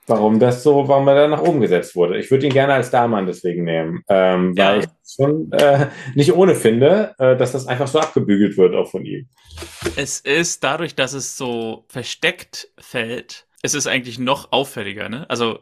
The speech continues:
Speaker 2: mir ist
Speaker 1: Ja,
Speaker 2: es zwar nicht
Speaker 1: genau.
Speaker 2: aufgefallen, aber, ähm, wenn er hinterher irgendwie erklären würde, „Ja, weil“ oder irgendwas, dann wäre es nicht ganz so, ähm, dramatisch. Aber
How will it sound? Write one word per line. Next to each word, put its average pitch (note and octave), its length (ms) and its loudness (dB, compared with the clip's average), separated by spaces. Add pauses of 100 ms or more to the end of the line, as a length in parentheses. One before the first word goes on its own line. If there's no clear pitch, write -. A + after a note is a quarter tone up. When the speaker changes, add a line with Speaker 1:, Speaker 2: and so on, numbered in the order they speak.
Speaker 2:
mir C#3+ 180 -2
ist A2+ 80 4
Speaker 1:
Ja, G2+ 140 0
Speaker 2:
es F#2 80 -8
zwar C3 140 0
nicht C#3 100 0
Speaker 1:
genau. A2 140 0
Speaker 2:
aufgefallen, A#2 600 -6
aber, A#2 400 -4 (320)
ähm, A2+ 440 -6 (360)
wenn C3 300 -4
er C3 180 -2
hinterher C3+ 420 -4
irgendwie B2 240 -4
erklären C3 420 -4
würde, A#2 320 -4 (420)
„Ja, A2+ 460 -2
weil“ C3 500 -2
oder - 260 -8
irgendwas, C#3+ 640 -8
dann B2 220 -2
wäre A#2+ 200 -2
es - 300 -10
nicht C3 220 -16
ganz C3 340 -4
so, G#2+ 500 -6
ähm, G#2+ 340 -8
dramatisch. G#2 600 -6
Aber A#2 340 -4